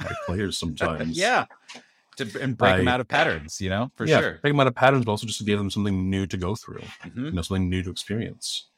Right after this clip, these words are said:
Speaker 1: It's a little fulfilling, honestly.
Speaker 2: Mm-hmm.
Speaker 1: Um,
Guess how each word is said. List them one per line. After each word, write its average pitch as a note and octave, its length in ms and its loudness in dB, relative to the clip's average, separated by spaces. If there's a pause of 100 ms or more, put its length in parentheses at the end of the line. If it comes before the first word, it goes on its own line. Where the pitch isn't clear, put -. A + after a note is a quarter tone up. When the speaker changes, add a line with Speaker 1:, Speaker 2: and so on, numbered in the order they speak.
(500)
Speaker 1:
It's - 560 -4 (760)
a G2+ 60 -4
little B2 280 -4
fulfilling, F2 480 -2
honestly. D#2+ 560 -4 (140)
Speaker 2:
Mm-hmm. C#3 300 -8 (760)
Speaker 1:
Um, E2+ 460 0